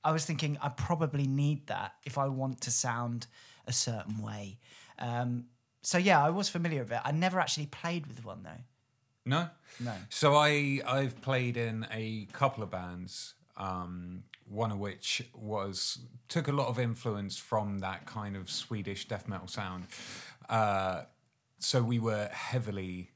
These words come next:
Speaker 2: heavily into our Boss H M two. And
Speaker 1: Who
Speaker 2: to
Speaker 1: was
Speaker 2: be
Speaker 1: that?
Speaker 2: honest, uh, Black Mass,
Speaker 1: Ah.
Speaker 2: um, on Holy Roll
Speaker 1: Bloody good
Speaker 2: Records.
Speaker 1: band.
Speaker 2: Yeah.
Speaker 1: Bloody good
Speaker 2: Well,
Speaker 1: band.
Speaker 2: not until I got into them. But, uh, so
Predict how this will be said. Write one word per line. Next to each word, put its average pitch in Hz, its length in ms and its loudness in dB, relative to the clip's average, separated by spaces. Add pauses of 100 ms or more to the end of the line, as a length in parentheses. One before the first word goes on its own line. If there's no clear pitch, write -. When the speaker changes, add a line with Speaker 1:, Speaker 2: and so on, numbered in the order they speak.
(260)
Speaker 2:
heavily 101 460 -4
into 95 280 -6
our 95 120 0
Boss 92 300 -6
H 92 240 -6
M 90 140 -8
two. 87 320 -8
And 110 120 -2
Speaker 1:
Who - 40 2
Speaker 2:
to 208 40 2
Speaker 1:
was 202 80 2
Speaker 2:
be 135 60 6
Speaker 1:
that? 104 200 4
Speaker 2:
honest, 95 240 -8 (340)
uh, 98 240 2
Black 90 300 -4
Mass, 90 520 -10
Speaker 1:
Ah. 123 720 2
Speaker 2:
um, 95 180 -6
on 104 180 -2
Holy 120 420 0
Roll 120 180 0
Speaker 1:
Bloody 147 240 6
good 120 120 2
Speaker 2:
Records. 104 480 0 (480)
Speaker 1:
band. 120 140 -2
Speaker 2:
Yeah. 95 40 -8 (360)
Speaker 1:
Bloody 127 180 -6
good 123 120 -8
Speaker 2:
Well, 120 120 6
Speaker 1:
band. 113 80 4
Speaker 2:
not 123 120 6
until 110 240 -2
I 98 100 0
got 82 220 -8
into 78 200 -16
them. 76 220 -18
But, - 800 -12
uh, 110 360 4 (720)
so 135 380 4